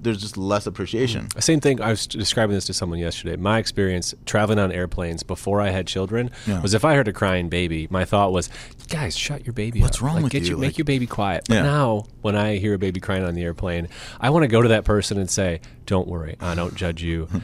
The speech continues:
Speaker 1: <laughs>
Speaker 2: I feel for you." Like, I,
Speaker 1: The
Speaker 2: I feel
Speaker 1: empathy is
Speaker 2: bad
Speaker 1: just
Speaker 2: for
Speaker 1: higher.
Speaker 2: you.
Speaker 1: <laughs>
Speaker 2: Yeah,
Speaker 1: Yeah.
Speaker 2: like, I'm oozing empathy for that
Speaker 1: <laughs>
Speaker 2: person because you can't do anything about it.
Speaker 1: Yeah.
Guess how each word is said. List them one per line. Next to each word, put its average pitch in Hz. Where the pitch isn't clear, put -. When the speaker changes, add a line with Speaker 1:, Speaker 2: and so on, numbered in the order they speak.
Speaker 1:
<laughs> -
Speaker 2:
I 92
feel 135
for 95
you." 80
Like, 107
I, 131
Speaker 1:
The 127
Speaker 2:
I 147
feel 156
Speaker 1:
empathy 139
is 123
Speaker 2:
bad 131
Speaker 1:
just 127
Speaker 2:
for 107
Speaker 1:
higher. 123
Speaker 2:
you. 104
Speaker 1:
<laughs> -
Speaker 2:
Yeah, 135
Speaker 1:
Yeah. 123
Speaker 2:
like, 110
I'm 110
oozing 143
empathy 123
for 139
that 127
Speaker 1:
<laughs> 113
Speaker 2:
person 113
because 101
you 107
can't 143
do 147
anything 147
about 151
it. -
Speaker 1:
Yeah. 87